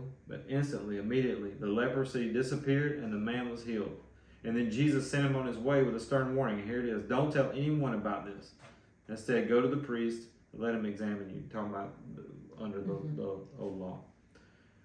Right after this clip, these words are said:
Speaker 1: And that they had to go and
Speaker 2: Show yourself to the priest,
Speaker 1: Yeah.
Speaker 2: right? Show
Speaker 1: Yeah.
Speaker 2: yourself to the rabbis.
Speaker 1: "And take along the offering required in the law of Moses for those who have been healed of leprosy. This will be a public testimony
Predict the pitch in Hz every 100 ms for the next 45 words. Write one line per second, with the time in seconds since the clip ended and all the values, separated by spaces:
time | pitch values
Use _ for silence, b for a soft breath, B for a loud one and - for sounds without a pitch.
0 | b b - 101 101 - 104 98 95 104
1 | 98 95 92 - - - _ - - 160
2 | 160 156 151 135 139 - - - 123 123
3 | 104 92 65 67 - - - 71 92 90
4 | - - - 139 131 123 - - - -
5 | 175 151 143 135 135 - - _ _ -
6 | 117 117 135 147 131 117 110 113 135 143
7 | 151 147 135 - 113 117 117 113 - 127
8 | 135 156 143 135 131 117 110 107 - 107
9 | 107 107 110 98 101 - 104 104 - 98
10 | 101 101 98 - 147 104 104 101 101 98
11 | 95 - 139 147 151 - 139 131 113 104
12 | 95